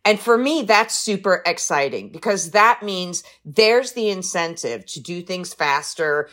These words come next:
to work more efficiently, 'cause you're getting paid the same no matter what. And the other thing that does is free up funding to invest in new ways of working and innovation to help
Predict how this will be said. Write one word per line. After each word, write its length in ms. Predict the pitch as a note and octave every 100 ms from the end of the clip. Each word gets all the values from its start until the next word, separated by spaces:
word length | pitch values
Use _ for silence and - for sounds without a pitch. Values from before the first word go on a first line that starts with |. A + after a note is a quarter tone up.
| _
to 140 | - G3+
work 360 | D#3 F#3 F#3+
more 200 | F3 F3
efficiently, 560 | D#3 - A3 A3 D#3+ E3
'cause 160 | D#3+ F3+
you're 100 | F#3+
getting 300 | A3 B3 A#3
paid 320 | G#3 G#3 G#3
the 60 |
same 340 | F3+ F#3+ F3+ E3+
no 140 | D#3
matter 280 | D#3 D3 C3+
what. 400 | C3 D#3 B2 - - - -
And 140 | G3
the 140 | G3
other 180 | A3+ D4
thing 240 | - A3 F#3+
that 240 | D#3+ D3+
does 220 | D#3 D3
is 160 | F3 -
free 260 | - G3
up 160 | F#3+ -
funding 640 | - F#3+ G3+ F#3 C3+ C#3 - _ _
to 160 | G#3+
invest 560 | G3+ F#3+ E3 G3 G3+ -
in 260 | - F3 F3
new 160 | G3
ways 300 | G3 F#3 F#3
of 160 | F#3 D#3+
working 480 | E3 D#3 E3 D3+ -
and 220 | D#3 D3+
innovation 720 | D#3 D#3 C#3+ C#3+ D3+ - B2+
to 100 | -
help 440 | D#3+ G#3 G3+ F3